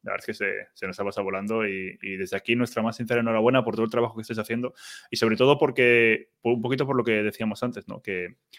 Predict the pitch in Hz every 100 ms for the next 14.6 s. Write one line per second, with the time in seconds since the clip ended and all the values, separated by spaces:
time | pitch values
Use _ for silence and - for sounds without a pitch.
0 | _ _ 110 123 123 120 123 120 113 117
1 | 123 120 113 120 117 98 110 110 117 110
2 | - 131 127 - _ _ - 98 98 -
3 | 117 101 110 110 110 107 110 107 107 117
4 | 110 127 - 104 98 107 117 117 110 120
5 | 117 110 107 - 110 110 110 - - -
6 | - _ - 117 107 104 101 101 110 -
7 | 110 - 92 - _ _ _ 123 - 113
8 | 110 - _ _ - 117 113 120 127 127
9 | 131 135 143 120 110 117 - 107 104 123
10 | 123 117 113 110 120 - 107 107 107 -
11 | 104 104 101 104 101 113 135 - _ _
12 | _ 101 95 - 98 98 101 104 98 98
13 | 101 98 95 95 95 107 110 110 - 104
14 | 98 - 92 92 -